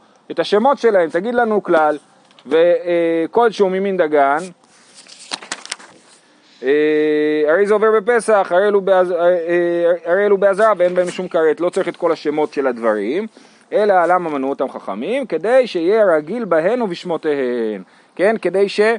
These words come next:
אה, יגידו לך, "כותח הבבלי", תגיד מיד, "אני יודע שיש שם חמץ, אני לא אוכל את זה בפסח", כן? אה, ואז הנה סיפור להמחיש את זה,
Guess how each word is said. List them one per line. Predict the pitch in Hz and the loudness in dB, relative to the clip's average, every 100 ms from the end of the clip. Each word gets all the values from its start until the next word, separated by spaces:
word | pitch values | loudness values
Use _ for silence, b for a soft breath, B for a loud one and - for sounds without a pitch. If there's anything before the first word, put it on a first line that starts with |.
| b b _ | b b _
אה, | 135 156 156 151 | 0 2 2 -2
יגידו | 165 233 | -2 -2
לך, | 214 170 | -2 -2
"כותח | - 220 214 | -2 -2 0
הבבלי", | 196 208 247 | 0 -2 -2
תגיד | 196 208 | -2 -2
מיד, | 220 202 | 0 0
"אני | 185 | 0
יודע | 226 226 | 0 0
שיש | 220 226 | 0 -2
שם | 220 | -2
חמץ, | - 214 233 170 | -2 0 -2 -2
אני | 156 | -2
לא | 196 | 0
אוכל | 240 175 | 0 -2
את | 143 | -4
זה | 123 | -6
בפסח", | 107 101 - - - | -10 -12 -14 -16 -10
כן? | 160 214 214 b b b b b b b b _ - | -4 -4 -6 b b b b b b b b _ -4
אה, | 127 143 143 143 143 143 139 | 2 4 6 6 6 4 2
ואז | 135 180 180 | 0 0 0
הנה | 202 190 | -2 -2
סיפור | - 156 196 185 | -2 -2 2 4
להמחיש | 160 135 151 143 | 2 0 -6 -6
את | 170 | -2
זה, | 196 247 | 0 0